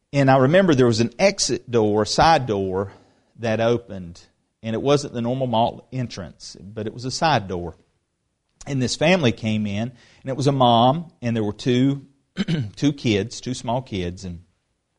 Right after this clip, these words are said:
I remember as they got close, they just really were dirty. I mean, their clothes were very tattered, just very dirty.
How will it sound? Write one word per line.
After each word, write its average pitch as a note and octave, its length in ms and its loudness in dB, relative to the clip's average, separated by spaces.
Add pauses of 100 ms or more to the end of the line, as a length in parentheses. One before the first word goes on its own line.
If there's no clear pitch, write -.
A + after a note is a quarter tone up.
(800)
I - 60 0
remember C#3+ 580 6
as A#2+ 140 4
they B2+ 100 4
got D#3+ 300 2
close, A#2 500 2
they A#2+ 160 -4
just C3 320 -6
really A#2+ 840 -2 (360)
were A2 180 -10
dirty. F#2+ 440 -6 (880)
I G#2+ 40 -20
mean, G2+ 160 -10
their F#2+ 80 -10
clothes B2+ 560 0
were G#2+ 80 -6
very A2+ 320 -2
tattered, G#2+ 500 -2
just F#2+ 160 -10
very A#2+ 280 -2
dirty. A#2 520 0